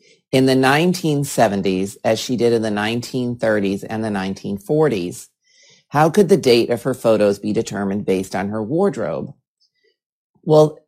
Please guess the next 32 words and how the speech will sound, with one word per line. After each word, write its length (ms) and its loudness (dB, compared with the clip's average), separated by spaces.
in 100 2
fact, 260 4
that's 240 0
the 80 -2
case. 680 0
I, 180 2
I 120 2
have 220 2
these 180 -2
pictures 720 -4
of 280 2
my 280 0
grandmother 1000 -2
playing 640 2
as 200 -4
a 60 -2
child, 800 0
and 280 0
in 200 2
the 80 2
background 1120 0
is 200 2
her 300 0
mother 640 0
in 160 4
a 80 4
really 460 2
long 920 2
dress 720 4
circa 580 4
nineteen 460 0
hundred. 600 0